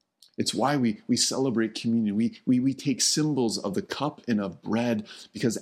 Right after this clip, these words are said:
actions speak louder than words to remind us of the scandal of grace, of the goodness of God's love for us. But the two questions I leave with you today is, the first one is this.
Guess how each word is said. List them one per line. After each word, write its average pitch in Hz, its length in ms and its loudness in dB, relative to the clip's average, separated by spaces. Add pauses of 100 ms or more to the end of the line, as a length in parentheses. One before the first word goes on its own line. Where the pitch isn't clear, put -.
actions 127 420 0
speak - 260 0
louder 110 380 0
than 104 220 0
words 95 320 0
to - 120 -6
remind 104 600 0
us - 480 -2 (500)
of 95 100 -2
the 101 80 0
scandal 110 540 0
of 85 140 -8
grace, 82 540 -6 (500)
of 101 100 0
the 110 80 2
goodness 123 640 0
of 90 160 -4
God's 90 340 -2
love 90 300 -2
for 82 220 -6
us. - 400 -10 (1120)
But 120 60 0
the 117 60 0
two 196 140 0
questions 196 400 0
I 139 80 2
leave 127 240 2
with 131 160 -2
you 120 260 2
today 85 440 -4 (920)
is, 110 120 0
the 117 80 0
first 135 280 -2
one 123 140 0
is 101 140 -2
this. 87 380 -6